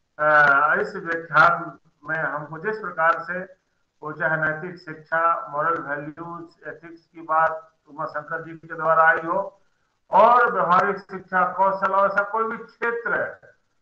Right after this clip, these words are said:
नहीं बचा जिसको अश्विनी महाजन जी न छुआ होगा।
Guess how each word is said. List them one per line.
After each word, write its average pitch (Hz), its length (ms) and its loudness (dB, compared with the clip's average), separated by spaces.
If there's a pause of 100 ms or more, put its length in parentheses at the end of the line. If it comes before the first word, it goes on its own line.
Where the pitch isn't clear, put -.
(280)
नहीं 185 160 -4
बचा 165 580 4
जिसको 160 240 -12
अश्विनी 165 420 -6
महाजन 151 500 -6
जी 156 200 -12
न 165 340 0
छुआ 151 160 -2
होगा। 156 540 -2